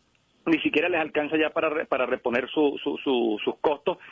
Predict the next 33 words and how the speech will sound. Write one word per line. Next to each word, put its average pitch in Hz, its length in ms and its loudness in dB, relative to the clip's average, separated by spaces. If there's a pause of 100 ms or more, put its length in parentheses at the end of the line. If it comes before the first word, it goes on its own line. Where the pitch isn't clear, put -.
(100)
ni 170 160 2
siquiera 175 360 0
para 175 220 -2
pagar 147 240 0
la 170 100 0
nómina, 175 380 0
y 147 120 0
pues 131 220 -2
hasta 143 220 -2
hace 151 160 -2
poco 180 340 -2
estuvieron, 160 440 0
bueno, 160 160 0
manteniéndose, 131 840 -2 (380)
eh, 135 340 0
porque 131 280 -2
el, 123 420 0
el 123 100 0
gobierno 127 380 2
les 160 100 -2
aprobaba 147 680 -2
créditos 156 440 0
adicionales 160 540 0
para 160 180 -2
poder 127 460 -2
pagar 135 280 -2
los 151 120 0
beneficios 139 420 -2
laborales 135 420 0 (260)
y 147 40 4
las 147 120 2
nóminas. 175 220 -2
Entonces, 151 240 0